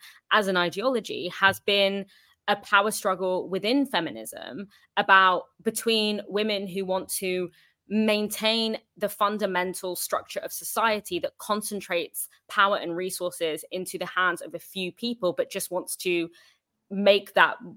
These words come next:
the, the people who have power fifty fifty women and men, and those of us who believe that feminism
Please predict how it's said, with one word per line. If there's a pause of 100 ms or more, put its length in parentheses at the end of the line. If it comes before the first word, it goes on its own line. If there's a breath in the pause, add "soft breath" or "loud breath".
(200)
the,
the
people
who
have
power
fifty
fifty
women
and
men, (420 loud breath)
and
those
of
us
who
believe
that
feminism